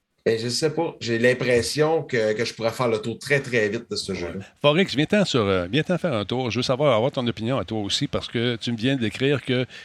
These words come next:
Speaker 2: euh, la, le V S est moins le fun.
Speaker 1: Oui,
Speaker 2: Je veux savoir
Speaker 1: exact.
Speaker 2: p-, pourquoi il est moins le fun, selon, selon vous autres, selon toi ?
Speaker 1: Ben, moi, c'est ça. C'est le, je pense que c'est vraiment le, le fait que ce soit un rond, un peu comme dans les, euh,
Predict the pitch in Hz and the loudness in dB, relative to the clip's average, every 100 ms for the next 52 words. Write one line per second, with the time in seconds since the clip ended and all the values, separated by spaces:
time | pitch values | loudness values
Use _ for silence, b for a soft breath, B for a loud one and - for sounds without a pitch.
0 | B - 104 101 104 104 110 107 117 123 | B 0 2 2 0 2 2 4 4 4
1 | 151 123 110 117 113 - 113 107 143 - | 2 2 0 0 -2 -2 0 2 2 -2
2 | - 120 143 110 113 123 - 117 104 143 | -2 2 4 4 4 0 -2 -4 -2 0
3 | 196 170 107 104 101 143 135 101 95 90 | 2 2 2 0 -2 -2 -2 -2 -2 -6
4 | 87 107 104 98 135 - 120 117 110 151 | -6 -6 -6 -6 -8 -6 -4 -4 -2 -6
5 | 156 B B B _ _ _ - - - | -6 B B B _ _ _ -20 -20 -20
6 | _ _ _ _ - 113 117 117 147 143 | _ _ _ _ 0 4 4 4 2 0
7 | 131 156 139 123 120 117 107 101 - _ | -2 -2 0 2 2 4 2 -2 -6 _
8 | - - 143 151 113 120 107 113 120 143 | -6 0 0 0 -2 -2 0 2 4 4
9 | 127 98 107 113 - 147 147 120 - 113 | 4 0 2 0 4 2 2 0 -2 -4
10 | 123 123 117 107 143 139 117 151 151 120 | 0 2 2 4 4 4 2 0 0 2
11 | 104 B B 95 110 110 117 117 113 107 | -2 B B 0 2 2 4 4 6 4
12 | 98 92 90 | 4 2 -2